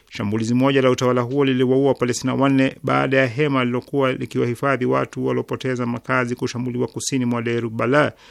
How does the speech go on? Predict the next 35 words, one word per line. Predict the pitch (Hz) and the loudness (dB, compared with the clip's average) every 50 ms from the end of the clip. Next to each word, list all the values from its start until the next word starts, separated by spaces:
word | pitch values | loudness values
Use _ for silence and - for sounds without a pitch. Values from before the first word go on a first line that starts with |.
| - - _ _ _ _ _ - | -20 -20 _ _ _ _ _ 2
katikati | 143 135 135 131 - 139 123 117 - 117 | 2 4 4 4 2 2 2 2 2 0
mwa | 107 110 107 104 | -2 -2 -2 0
Gaza. | - 139 147 131 113 120 113 95 - 98 - _ _ _ _ _ _ - - - - - - - | 2 2 2 2 2 0 -2 -2 -4 -10 -18 _ _ _ _ _ _ -20 -20 -20 -20 -16 -12 -8
Mashambulizi | - - 139 143 151 156 165 165 | -4 -2 0 2 4 4 6 6
mengine | 165 165 170 165 196 196 196 | 6 4 4 4 4 4 6
ya | 185 170 156 147 | 6 6 6 6
anga | 180 180 180 180 | 4 2 2 2
katika | 180 165 160 - 170 156 160 - - 123 135 131 123 | 2 2 4 4 4 4 4 2 0 -4 -2 2 4
Gaza | 147 170 165 151 151 170 165 165 - | 4 4 4 4 2 2 2 2 0
ya | - 135 147 151 147 139 | 0 0 2 2 2 2
kati | - - 165 160 156 156 156 - 156 | 2 2 4 6 6 6 4 2 0
na | 156 147 | -2 -2
kusini | 139 - 135 - - 170 160 160 156 | -2 -2 -2 0 2 2 2 2 2
yaliacha | 151 147 143 143 147 147 147 - - 147 | 0 2 2 2 4 2 2 2 0 0
raia | 143 139 135 139 143 135 | 2 2 2 2 2 0
kadhaa, | - - 143 143 143 143 | 0 0 0 2 2 2
wakiwemo | 135 - - 139 139 139 135 135 | 2 0 0 0 0 2 2 0
watoto, | 135 123 - - 135 - 143 | -2 -2 -4 -6 -6 -4 -4
wakiwa | 135 - - 139 139 | -4 -4 -2 -2 0
wamejeruhiwa, | 135 127 131 123 127 120 117 117 135 135 123 110 107 | 0 0 0 0 0 0 -2 -2 -2 0 0 0 0
mmoja | - 131 143 147 139 135 | 0 -2 0 2 4 4
wao | 135 139 135 131 | 4 6 4 4
akiwa | 123 123 - 139 131 117 | 2 0 -2 -2 0 0
katika | 120 110 110 - 113 | 0 -2 -4 -4 -6
hali | 113 117 120 117 113 | -4 -2 -2 -2 -2
mahututi. | 110 107 101 101 101 - 165 165 - 131 104 - - - - - - - - _ _ _ - | -4 -6 -6 -6 -2 0 0 0 0 -2 -4 -6 -8 -14 -20 -20 -20 -20 -20 _ _ _ -16
Vifo | - 90 110 139 139 143 147 | 0 4 6 6 6 6 2
na | 147 | 2
majeraha | 143 135 135 127 135 135 143 139 131 131 | 2 4 4 4 4 4 4 4 2 -2
pia | - - 147 143 139 135 | -4 0 2 4 4 4
viliripotiwa | 131 123 127 131 120 127 - 135 127 - 143 143 135 | 4 2 2 0 -2 -2 -2 -4 -2 0 0 -2 -2
kufuatia | - 135 123 - 131 123 - 139 135 | -2 -4 -6 -4 -4 -4 -2 0 0
mashambulizi | 131 131 117 - 127 123 123 127 131 131 120 123 123 | 0 0 -2 -4 -4 -4 -4 -2 -2 -2 -2 0 0
ya | 127 127 - - | 2 0 0 0
anga | - 147 151 147 147 135 135 113 | 2 2 2 4 4 2 2 0